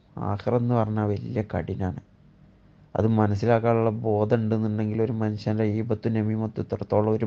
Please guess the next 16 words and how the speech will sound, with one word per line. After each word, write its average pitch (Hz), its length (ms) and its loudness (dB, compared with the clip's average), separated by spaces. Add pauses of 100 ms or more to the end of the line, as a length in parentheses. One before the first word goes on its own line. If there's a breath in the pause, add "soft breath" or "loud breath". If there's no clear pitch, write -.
(120)
മനുഷ്യനും 107 480 0
പറയാനും 110 500 4 (540 soft breath)
ആ 120 80 8 (120)
പറയണത് 123 440 6 (140)
കേൾക്കാനും 123 580 4 (100)
ആ 113 100 2
കേട്ടുങ്ങാണ്ട് 123 720 4
വിശ്വസിച്ചുങ്ങാണ്ട് 127 1000 2
സംതൃപ്തിപ്പെടാനൊന്നും 113 1300 0
നിൽക്കൂല. 107 360 -6 (800 soft breath)
എന്തായാലും 107 540 4
ഞാൻ 107 200 -2
എല്ലാവർക്കും 107 540 0
വേണ്ടി 107 300 -2
ദുആ 104 200 4
ചെയ്യുന്നുണ്ട്. 110 520 -6